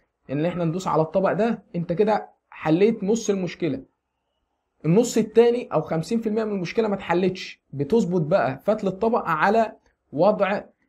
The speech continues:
الطبق نفسه، وإن شاء الله هعمل لك فيديو إزاي تاخد فتل الطبق وتقف على تردد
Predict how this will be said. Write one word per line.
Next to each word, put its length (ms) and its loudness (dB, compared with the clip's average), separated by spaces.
الطبق 360 0
نفسه، 300 -2
وإن 80 -4
شاء 160 -2
الله 120 0
هعمل 320 -2
لك 120 -4
فيديو 380 -2
إزاي 280 0
تاخد 340 -4
فتل 220 -4
الطبق 460 -2
وتقف 340 0
على 200 2
تردد 520 0